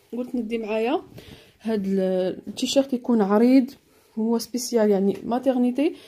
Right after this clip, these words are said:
يعني، هايل باش يعاونك و-، وباش ما تبرديش. لكن على حسب، يعني، ال-، الوقت، آه، اللي رانا فيه، يعني، هنا كتشوف فرنسا الجو راهو متقلب، ما، ما تدريش. أنا المهم شريته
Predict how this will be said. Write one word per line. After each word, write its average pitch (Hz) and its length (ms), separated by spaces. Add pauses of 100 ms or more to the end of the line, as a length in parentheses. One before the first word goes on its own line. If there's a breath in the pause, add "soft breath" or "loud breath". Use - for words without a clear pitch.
(360 loud breath)
يعني، 226 320
هايل 220 380
باش 233 260
يعاونك 214 640
و-، 214 320 (520 loud breath)
وباش 254 300
ما 247 80
تبرديش. 202 800
لكن 247 260
على 262 160
حسب، 226 500
يعني، 233 320
ال-، 208 400 (580 loud breath)
الوقت، 214 480
آه، 208 320 (520 loud breath)
اللي 214 120
رانا 220 200
فيه، 240 220
يعني، 208 340
هنا 214 180
كتشوف - 420
فرنسا 233 320
الجو 226 420
راهو 220 260
متقلب، 226 500
ما، 226 180
ما 240 120
تدريش. 220 380
أنا 254 160
المهم 226 340
شريته 226 480